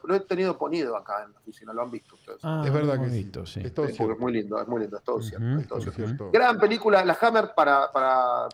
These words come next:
Speaker 3: Para empezar, ¿no? Con la Hammer.
Speaker 1: Sí, la, o, los años que siguen de la Hammer son muy buenos, entre mil novecientos sesenta y tres y mil novecientos sesenta y nueve.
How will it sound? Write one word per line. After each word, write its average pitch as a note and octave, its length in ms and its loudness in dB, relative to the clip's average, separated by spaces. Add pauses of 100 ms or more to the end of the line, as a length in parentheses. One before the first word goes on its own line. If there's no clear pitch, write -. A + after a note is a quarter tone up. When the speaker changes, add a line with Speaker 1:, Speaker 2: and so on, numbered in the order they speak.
Speaker 3:
Para B2+ 140 2
empezar, A#2+ 420 2
¿no? B2 220 2
Con D#3 100 -2
la G2+ 160 -4
Hammer. C#3+ 280 -6 (360)
Speaker 1:
Sí, D3+ 320 -2 (180)
la, E3 220 4
o, F3 220 4
los F3+ 200 2
años A#3 200 2
que F#3+ 100 -2
siguen G3 240 -2
de F3 60 2
la D#3+ 100 0
Hammer F#3+ 240 0
son E3 220 -6
muy E3 160 0
buenos, F#3 320 -2
entre A#2+ 180 -14
mil C3 120 -18
novecientos C3 320 -20
sesenta A2+ 260 -16
y - 20 -14
tres - 480 -2 (300)
y B2 100 -8
mil C3 140 -4
novecientos A#2+ 340 -8
sesenta A2 340 -8
y A2+ 60 -6
nueve. D3+ 540 4